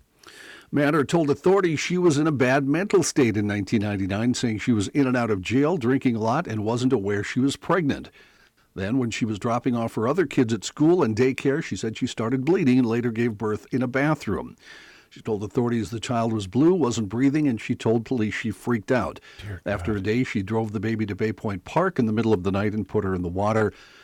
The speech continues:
Speaker 1: Regarding the second baby, Matter said she was almost positive she was at the public beach by herself when she went into labor, adding that she was trying to lay low due to an arrest warrant at the time. According to the complaint, Matter said she remembered leaving the child on the beach and then driving away,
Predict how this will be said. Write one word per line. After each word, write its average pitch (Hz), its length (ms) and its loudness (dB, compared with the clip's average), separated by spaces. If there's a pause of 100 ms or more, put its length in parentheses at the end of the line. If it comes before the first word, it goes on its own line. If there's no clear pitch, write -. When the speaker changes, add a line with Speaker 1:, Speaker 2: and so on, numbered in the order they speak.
Speaker 1:
Regarding 139 460 2
the 127 100 4
second 185 400 0
baby, 127 240 4
Matter 117 300 0
said 117 240 -2
she - 100 -4
was 110 140 0
almost 120 260 -2
positive 139 560 0
she - 140 -2
was 110 160 0
at 101 100 -2
the - 80 -6
public 110 380 -2
beach 120 260 0
by 113 120 -2
herself 143 500 0 (340)
when 139 140 -2
she - 100 -2
went 113 200 2
into 110 180 -2
labor, 123 440 0 (400)
adding 110 280 -2
that 101 100 -6
she - 140 -2
was 107 100 -4
trying 117 240 -4
to 104 80 0
lay 107 160 0
low 113 260 0
due 110 200 0
to 104 120 0
an 92 60 -4
arrest 98 320 -4
warrant 101 240 -4
at 87 120 -10
the 92 60 -8
time. 120 440 0 (480)
According 143 360 2
to 120 60 0
the 107 80 -8
complaint, 127 460 -2
Matter 123 260 -2
said 113 220 -4
she - 100 -4
remembered 117 320 -2
leaving 151 320 0
the 214 80 -2
child 120 400 0
on 123 200 0
the 165 60 2
beach 110 360 -4
and 104 80 -6
then 101 120 -4
driving 123 420 0
away, 95 400 -4